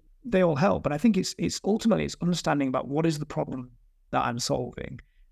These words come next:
and the multiple myriad different ways you can solve that for people at different stages of their day, their buying cycle, their, their, their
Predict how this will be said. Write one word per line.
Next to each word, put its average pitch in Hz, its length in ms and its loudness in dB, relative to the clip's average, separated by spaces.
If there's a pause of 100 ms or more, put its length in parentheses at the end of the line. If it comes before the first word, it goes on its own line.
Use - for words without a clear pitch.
and 143 140 2
the 147 40 2
multiple 156 640 2
myriad 151 600 4
different 139 340 -4
ways 127 380 2
you 120 80 0
can - 140 -6
solve 131 380 2
that - 260 -2
for 135 280 -2
people 139 340 0
at 143 80 -4
different 78 360 -2
stages 131 400 0
of 123 100 -6
their 127 120 0
day, 127 360 2
their 123 140 -2
buying 127 340 2
cycle, - 580 -6 (400)
their, 131 220 0 (100)
their, 131 240 2 (140)
their 135 200 2